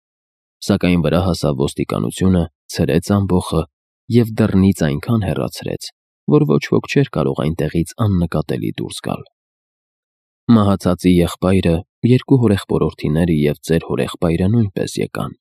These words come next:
ոտքից գլուխ զինված, բազմաթիվ բրավոների ընկերակցությամբ։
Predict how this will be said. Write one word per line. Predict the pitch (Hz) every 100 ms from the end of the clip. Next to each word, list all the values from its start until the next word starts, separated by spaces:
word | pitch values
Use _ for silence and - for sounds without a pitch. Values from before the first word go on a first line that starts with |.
| _ _ _ _ -
ոտքից | 113 104 - 87 -
գլուխ | - 69 67
զինված, | - 57 60 - - - - _ _ -
բազմաթիվ | 123 107 101 87 - 87
բրավոների | - 92 92 87 80 76 73
ընկերակցությամբ։ | - 101 64 62 - - 64 - - -